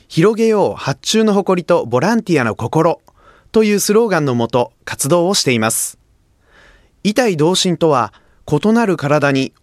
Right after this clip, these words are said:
同じ心と書きます。性格や個性がそれぞれ違う発注生が心を一つにして、自分たちの学校を作っていこうという意味です。発注生徒会では、毎月空き缶運動と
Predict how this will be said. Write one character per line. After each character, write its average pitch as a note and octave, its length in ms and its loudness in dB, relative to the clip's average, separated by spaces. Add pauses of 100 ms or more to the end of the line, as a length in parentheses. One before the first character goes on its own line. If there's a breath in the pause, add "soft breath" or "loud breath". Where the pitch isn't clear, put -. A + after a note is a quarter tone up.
同 E3 240 2
じ F3+ 140 -4
心 G3 340 0
と F#3 120 -4
書 C#3 80 -4
き B2 120 -6
ま B2+ 100 0
す。 - 280 -6 (1300 soft breath)
性 G#3 280 0
格 G#3 240 -2
や F#3+ 120 0
個 G#3+ 140 -2
性 F3 200 0
が C3+ 100 0
そ D3+ 160 0
れ F#3 80 0
ぞ G3 120 0
れ E3+ 80 2
違 B2 180 -4 (200)
う - 60 -10
発 D3 280 -4
注 G3+ 180 2
生 C#3 200 0
が A2 220 0 (320 soft breath)
心 A3+ 360 0
を G3+ 80 0
一 G3 180 -2
つ F3+ 140 -2
に C3+ 120 0
し - 80 -4
て、 A2+ 220 0 (280)
自 B2 220 -2
分 A3 160 2
た G#3+ 100 -2
ち - 120 -4
の C3 100 0
学 A#2 200 -2
校 D3+ 120 0
を D3 100 0
作 - 200 -4
っ A3+ 40 -4
て - 160 -2
い B2+ 80 -2
こ G#3 200 0
う - 60 -6 (240)
と D#3 120 2
い C#3+ 120 2
う - 20 0
意 B2+ 120 0
味 A2 80 -2
で F#2+ 120 -4
す。 - 300 -10 (1300)
発 E3 220 -4
注 A3 180 0
生 G3+ 200 2
徒 G3 100 -6
会 F3+ 160 0
で E3+ 80 0
は、 C#3 260 0 (200 soft breath)
毎 F3+ 260 0
月 - 420 -6 (460)
空 C#3+ 100 -2
き - 140 -12
缶 G3 200 2
運 F#3+ 180 0
動 C3 200 2
と A2 240 0